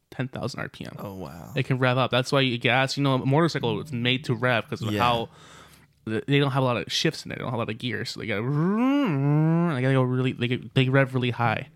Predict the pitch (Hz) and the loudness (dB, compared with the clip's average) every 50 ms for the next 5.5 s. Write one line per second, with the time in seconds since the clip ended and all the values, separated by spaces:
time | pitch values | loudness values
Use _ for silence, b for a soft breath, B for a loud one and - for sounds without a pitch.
0 | b b b b b b b b b b b _ - 113 104 87 - - 151 165 | b b b b b b b b b b b _ -4 -4 -4 -2 2 2 2 4
1 | 165 156 139 123 117 113 113 - - 113 - - 110 - _ _ _ _ _ - | 4 4 2 2 2 0 0 -2 -4 -4 -2 -2 -4 -4 _ _ _ _ _ -8
2 | 131 123 - - 120 120 123 123 120 113 113 110 92 92 107 - - - - 123 | -8 -6 -4 -2 0 2 4 4 4 4 2 2 0 0 -4 -8 -10 -14 -8 -6
3 | 120 110 92 67 73 120 120 127 131 131 131 127 123 - 117 113 - - 123 113 | -4 -4 -4 -6 -6 -4 0 2 4 4 4 4 2 2 0 -2 -2 -2 -4 -4
4 | 104 87 64 - - - - - - - 120 117 - 127 120 117 117 104 85 - | -4 -4 -4 -4 -6 -6 -8 -12 -8 -4 -4 -2 2 2 2 2 2 0 0 0
5 | - - 127 110 - - - 73 71 | 0 -2 -2 -2 -2 -6 -8 -8 -8